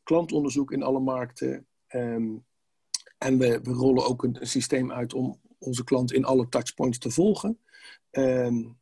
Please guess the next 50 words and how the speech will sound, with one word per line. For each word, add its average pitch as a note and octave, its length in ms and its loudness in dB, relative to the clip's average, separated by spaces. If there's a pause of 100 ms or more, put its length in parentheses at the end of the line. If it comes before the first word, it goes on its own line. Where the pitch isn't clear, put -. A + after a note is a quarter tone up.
(240)
en, C3+ 440 0
en C3+ 160 0
vervolgens C3+ 360 0
hebben C3 180 -2
we B2+ 60 0
een B2 120 -2
hele D#3+ 140 6
grote D3 340 2
operationele C3+ 640 -4
arm A#2+ 280 -8
die E3+ 240 -6
ook C#3 180 -2
daadwerkelijk C3+ 580 -2
de C3+ 80 -4
interactie - 560 -6
uitvoert D3+ 400 -2
met A#2+ 160 -14
de - 60 -20
klanten. - 360 -14
Dus A#2 240 -12 (420)
contact, B2+ 380 -4
dat C3+ 100 -2
moet B2 120 0
je B2 60 -6
je A#2 60 -6
voorstellen B2 320 -4
als A#2+ 120 -10
contactcenters, B2 720 -6
maar A#2+ 160 -2
dat, B2 180 -8
dat B2+ 180 -2
is, - 180 -4 (160)
dat E3+ 120 -12
is C3+ 240 -8
chat, B2+ 260 2
dat - 160 -10
is B2 120 -2
telefoon, - 640 -2 (420)
ehm, A#2 600 -2 (300)
ehm, - 420 -10 (220)
dat B2+ 200 0
zijn C3 120 0
ook - 100 -10
klachten A#2+ 380 2
bijvoorbeeld. A2+ 440 -2 (320)
Dus A#2+ 160 -2
dat A#2+ 180 0
is B2 140 2
een, B2 180 4
eh, A#2 260 -2